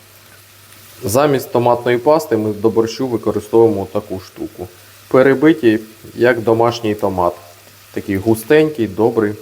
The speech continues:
дуже класно з борщом. До борщу виходить саме з такою штуковиною.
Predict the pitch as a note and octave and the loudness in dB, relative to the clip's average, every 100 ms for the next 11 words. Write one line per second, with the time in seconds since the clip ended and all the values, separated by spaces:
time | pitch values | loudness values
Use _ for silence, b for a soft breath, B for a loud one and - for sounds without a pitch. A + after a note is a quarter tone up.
0 | - - G2 A#2 A2 G2+ G#2 A2 G#2+ F#2 | -20 -20 -4 -2 -2 -2 0 0 -2 -6
1 | F#2+ F2+ - A#2 A#2 - B B B B | -6 -6 -2 -2 -2 -6 B B B B
2 | B - A2+ G#2+ G2+ G#2+ - A#2 G2+ F#2 | B -18 -2 0 0 -2 -2 -2 -2 -2
3 | G#2 G2+ - - - - G2+ G2+ - - | -2 -2 -8 -20 -16 -6 -4 -4 -8 -10
4 | F#2 F2+ F#2 - F2+ F2 D#2+ F2 G2+ | -6 -6 -6 -12 -10 -6 -6 -8 -12